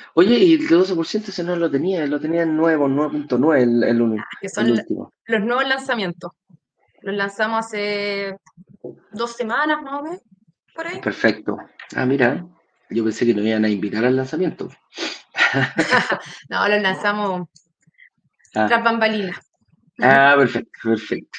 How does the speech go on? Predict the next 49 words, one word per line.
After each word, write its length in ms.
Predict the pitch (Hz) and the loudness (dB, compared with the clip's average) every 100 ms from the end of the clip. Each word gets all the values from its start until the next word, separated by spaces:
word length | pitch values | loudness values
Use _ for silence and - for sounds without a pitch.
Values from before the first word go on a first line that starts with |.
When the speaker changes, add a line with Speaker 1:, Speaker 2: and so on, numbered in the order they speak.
| - | -6
Speaker 1:
Ya, 240 | 101 95 | -6 -6
no 140 | - 104 | -10 -4
fue, 280 | 117 113 117 | 2 4 6
no 120 | 117 | 6
Speaker 2:
Sí. 40 | 113 | 6
Speaker 1:
fue 100 | 120 | 6
con, 160 | 127 | 4
si 120 | 123 | 4
es 60 | 160 | 2
con 180 | 175 170 | 4 4
chozos, 320 | 220 240 233 | 4 4 4
nos 100 | 196 | 4
gusta 300 | 170 196 196 | 6 6 6
ir, 140 | 123 - 131 | 4 2 -2
¿ah? 160 | 180 - | -4 -4
<laughs> 360 | - - 202 - | -8 0 0 4
Speaker 2:
<laughs> 720 | 254 - - - - - 233 - | 2 2 2 4 4 4 2 2
Speaker 1:
Oye, 420 | - 175 202 330 - _ - 160 - - | 4 6 6 2 -6 _ -8 -8 -8 2
ah, 300 | 143 147 139 | 6 6 6
entonces, 440 | 156 160 233 233 | 6 6 4 4
¿a 40 | 185 | 4
qué 80 | 226 | 6
problemas 400 | 247 233 247 247 | 6 6 6 6
podemos 380 | 240 247 240 | 6 6 6
enfrentar 680 | 233 233 202 170 - 185 214 | 6 4 4 4 4 4 4
principalmente? 1040 | - 190 170 170 170 175 175 196 202 - 359 185 | 2 0 0 2 4 4 4 2 2 -2 0 2
Yo 100 | 175 | 4
creo 180 | 175 175 | 6 6
que 100 | 170 | 4
es 100 | 165 | 0
esa 240 | 170 170 | -2 2
economía 460 | 165 156 151 151 156 | 4 4 6 6 6
malentendida. 640 | 151 143 139 127 131 131 120 | 6 4 2 2 4 4 4
Los 200 | 110 - | 2 0
planes 320 | 143 175 208 | 2 2 2
que 100 | - | -2
tiene, 260 | 190 214 196 | -2 0 0
que 80 | 190 | 0
ya 80 | 180 | 0
los 120 | 175 | 0
vamos 200 | 180 180 | 0 -2
a 40 | |
ir 60 | 180 | -2
tocando 320 | 170 170 175 | -2 -2 -2
un 60 | 180 | -2
poquito 300 | 165 170 175 | -2 0 0
más 120 | 170 | 0
en 80 | 170 | 0
profundidad 680 | 170 170 170 160 165 180 | -4 -4 -2 2 4 4